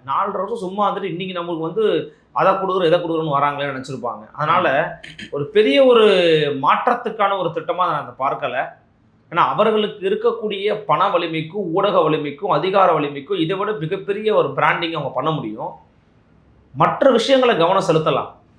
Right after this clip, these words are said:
முதியவர்களுக்கான பென்ஷன் தொகை கொடுக்க மாட்டேங்கிறாங்கன்னு அங்கங்க பெண்களும் ஆண்களும் வயது முதிர்ந்தவரும் கதறத, கண்ணீர் விடுறத நான் பார்த்துக்கிட்டு இருக்கேன்.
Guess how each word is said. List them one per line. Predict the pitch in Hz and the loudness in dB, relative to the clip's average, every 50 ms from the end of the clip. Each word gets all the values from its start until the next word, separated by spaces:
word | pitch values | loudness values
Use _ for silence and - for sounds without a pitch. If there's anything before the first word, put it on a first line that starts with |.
| _ _ _ _ - 147 | _ _ _ _ -8 -2
முதியவர்களுக்கான | 151 190 208 208 214 196 180 175 170 160 - - 165 151 151 151 170 190 202 196 185 165 - - | 2 4 6 6 6 4 4 2 0 0 0 2 2 2 2 2 0 0 0 0 0 -2 -2 -2
பென்ஷன் | 185 190 220 220 214 247 240 226 196 | -2 -2 -2 0 0 0 0 2 0
தொகை | 202 175 170 165 151 | -2 -2 -2 -2 -2
கொடுக்க | - 165 170 165 175 170 | -4 -6 -6 -4 -4 -2
மாட்டேங்கிறாங்கன்னு | 160 156 147 147 143 143 139 143 139 139 139 156 185 196 | 0 0 -2 -2 -4 -6 -6 -6 -6 -6 -6 -4 0 0
அங்கங்க | 170 151 151 151 151 165 185 180 | 0 0 0 -2 -2 -2 -2 -2
பெண்களும் | - 160 160 185 185 185 175 160 170 190 196 - - _ _ _ _ _ | -2 -4 -4 -4 -2 0 0 0 0 -4 -6 -10 -14 _ _ _ _ _
ஆண்களும் | - 123 139 165 196 190 165 165 151 151 175 202 208 190 - _ _ _ _ _ - 123 | 0 2 4 4 4 2 0 0 2 0 0 -2 -6 -10 -12 _ _ _ _ _ -6 0
வயது | 143 156 185 208 208 185 | 2 2 4 4 2 0
முதிர்ந்தவரும் | 160 165 175 156 160 156 156 180 220 214 - - - | 0 0 -2 -2 0 0 0 0 -2 -4 -8 -6 -4
கதறத, | 165 160 156 214 220 214 202 185 160 - 180 202 208 - | -2 0 2 2 2 4 4 2 2 2 0 0 -2 -2
கண்ணீர் | - 175 175 202 226 240 254 254 247 226 | -2 -2 -2 -2 -2 -2 -2 -2 -2 -2
விடுறத | 196 170 185 156 180 175 190 | -2 -4 -2 0 0 0 2
நான் | 190 180 156 135 | 2 0 0 2
பார்த்துக்கிட்டு | 139 156 - 165 143 127 107 | 0 -2 -2 -2 -8 -8 -8
இருக்கேன். | 110 113 101 107 120 147 | -10 -14 -14 -14 -16 -18